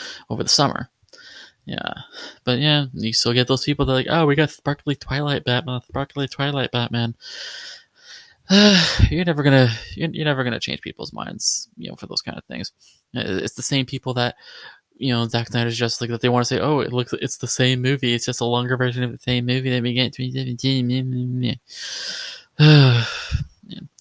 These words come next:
I've, I've rambled on about that kind of stuff so many times on these podcasts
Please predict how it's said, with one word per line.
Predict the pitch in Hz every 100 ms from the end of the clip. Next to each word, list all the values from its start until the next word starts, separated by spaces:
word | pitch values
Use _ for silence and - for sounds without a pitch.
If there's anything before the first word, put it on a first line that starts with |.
| -
I've, | 120 -
I've | 139 135
rambled | 127 123
on | 120
about | 120 120 117
that | 110
kind | - -
of |
stuff | - 80
so | - -
many | 120 120
times | - 120 120 - - - - _
on | - 117
these | 120
podcasts | - 117 - 120 117 -